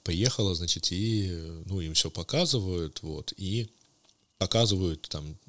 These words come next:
цех штамповки кузовов. А, всё автоматизировано, и, э,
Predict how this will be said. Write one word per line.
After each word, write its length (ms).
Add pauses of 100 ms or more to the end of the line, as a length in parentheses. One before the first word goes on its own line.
(100)
цех 360
штамповки 560
кузовов. 460 (840)
А, 240
всё 180
автоматизировано, 1000
и, 420
э, 360